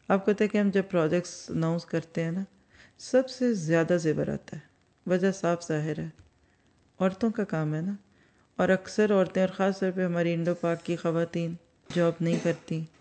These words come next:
पैसे नहीं हाथ में होते, अपने जज्बे देती हैं। और ये चीज़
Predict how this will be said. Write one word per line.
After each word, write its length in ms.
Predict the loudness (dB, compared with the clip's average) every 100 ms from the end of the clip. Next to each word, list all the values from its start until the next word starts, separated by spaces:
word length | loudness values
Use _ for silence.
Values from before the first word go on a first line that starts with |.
| _
पैसे 280 | 2 2 4
नहीं 160 | 4 4
हाथ 240 | 2 0
में 100 | -2
होते, 320 | -2 -4 -8 -10 -18 -20 -20 0
अपने 280 | 2 4 2
जज्बे 400 | 4 0 2 2 4
देती 260 | 2 0
हैं। 80 | 0
और 60 | 2
ये 180 | 2
चीज़ 220 | 2 -2